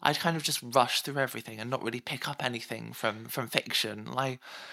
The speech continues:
kind of much preferred, like, reading kind of non-fiction or reading reference books. Like, I had a lot of books about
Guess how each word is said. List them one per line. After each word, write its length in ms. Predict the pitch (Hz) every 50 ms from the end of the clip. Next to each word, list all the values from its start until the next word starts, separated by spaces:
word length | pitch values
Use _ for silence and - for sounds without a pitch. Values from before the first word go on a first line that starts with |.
| - -
kind 180 | - 202 170 165
of 80 | 151
much 260 | 147 147 - - -
preferred, 540 | - 131 120 - 131 127 127 127 127 127 123
like, 200 | 123 123 - 113
reading 600 | 123 127 123 123 123 120 120 117 117 117 117 113
kind 240 | - - 135 131 120
of 260 | 117 113 - - - _ - - - - - - -
non-fiction 720 | - 135 143 139 143 143 139 - 156 - - - - 127
or 60 | 117
reading 280 | 123 135 131 123 120 113
reference 520 | 117 127 123 - - - 135 123 - -
books. 520 | - - 127 117 120 - - - - - -
Like, 160 | 131 139 -
I 60 | 135
had 100 | 135 135
a 60 | 131
lot 240 | 127 123 127 127 131 135
of 300 | 131 127 123 123 - - _ _ _ _ -
books 480 | - 117 113 - - - - - - - -
about 500 | - - 123 117 117 113 113 117 117